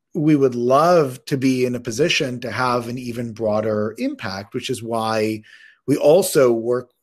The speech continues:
to influence and reform other institutions of education.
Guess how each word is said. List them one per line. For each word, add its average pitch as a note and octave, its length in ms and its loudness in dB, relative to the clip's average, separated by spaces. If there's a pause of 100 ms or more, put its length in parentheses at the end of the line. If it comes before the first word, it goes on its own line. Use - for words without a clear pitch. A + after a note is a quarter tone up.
to C3+ 260 -8
influence A#2 840 -6 (120)
and A2+ 220 -8
reform C#3 540 -2
other E3 220 -2
institutions G#2 540 -12
of G2 80 -16
education. - 580 -20